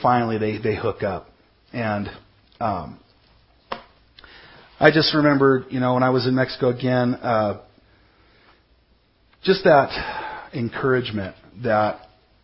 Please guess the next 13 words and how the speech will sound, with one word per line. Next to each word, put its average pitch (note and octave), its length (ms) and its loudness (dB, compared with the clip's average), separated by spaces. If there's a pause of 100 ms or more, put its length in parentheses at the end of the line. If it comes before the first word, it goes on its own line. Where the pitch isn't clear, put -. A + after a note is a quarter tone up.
(400)
I B2+ 120 0
remember B2+ 460 -2
getting. F#2+ 360 -8
I A#2 140 -2
started B2 380 0
out A#2+ 180 4
with A2+ 80 -6
about G#2+ 200 -2
sixty - 380 -8
bucks A#2 260 -4
a G#2+ 60 -6
month. A2+ 260 -4 (800)
Um, A2 540 -4